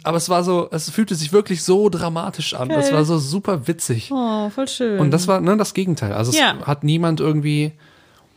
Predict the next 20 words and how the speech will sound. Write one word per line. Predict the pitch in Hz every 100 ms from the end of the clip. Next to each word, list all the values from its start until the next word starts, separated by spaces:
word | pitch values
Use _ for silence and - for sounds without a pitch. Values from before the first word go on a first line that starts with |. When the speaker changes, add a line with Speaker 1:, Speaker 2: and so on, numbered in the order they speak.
| _ _ _ _ _ _ _
Speaker 1:
ich | - 165
weiß | 190
nicht, | 127
die | 120
Stimmung | - 160 165
war | 156
eine | 143
völlig | - 170 147
andere. | 147 110 104 110 - -
Speaker 2:
Hm. | 220 185
Speaker 1:
Man | 147 127
hätte | 156
ja | 151
auch |
sagen | 151 143
können, | 139 135 127
„Scheiß | - - 165 -
Bahn, | 143 143 147 135
äh.“ | 147 185 180 185 180 156 - - - - - - - -
Ähm, | 123 107 107 107